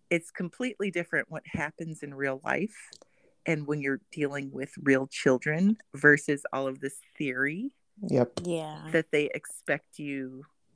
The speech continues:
Speaker 1: that they just say, "Oh, this will work." It won't work all the time.
Speaker 3: <laughs>
Speaker 1: Sometimes it might. <laughs>
Speaker 2: Mm.
Speaker 1: Um, but you learn from experience. I've, I've found that.
Speaker 3: Yeah.
Speaker 1: What I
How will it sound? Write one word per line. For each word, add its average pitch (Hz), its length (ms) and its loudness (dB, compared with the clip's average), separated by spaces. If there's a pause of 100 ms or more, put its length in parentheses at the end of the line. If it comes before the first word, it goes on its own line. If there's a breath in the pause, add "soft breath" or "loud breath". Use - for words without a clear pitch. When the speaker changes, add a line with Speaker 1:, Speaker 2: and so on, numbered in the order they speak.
Speaker 1:
that - 180 2 (580)
they 151 180 2
just 143 200 -10
say, 143 200 -2
"Oh, 226 120 -4
this 202 280 -6
will 156 140 -4
work." 131 260 -4 (200)
It - 160 -6
won't 135 420 -10 (120)
work 131 240 2 (140)
all 123 140 4
the - 100 -10
time. - 200 6
Speaker 3:
<laughs> - 20 4
Speaker 1:
Sometimes - 500 8
it 254 160 6
might. 160 300 4 (380)
<laughs> - 800 0 (2250 soft breath)
Speaker 2:
Mm. 160 240 10
Speaker 1:
Um, 147 320 -16 (280)
but 240 180 -2 (260)
you 226 120 -8
learn 214 300 -6
from 214 220 -8
experience. 180 760 -10
I've, - 320 -4
I've 127 200 0
found - 320 -12
that. - 180 -10 (400)
Speaker 3:
Yeah. 185 480 -6 (1200 soft breath)
Speaker 1:
What 185 300 6
I 175 160 6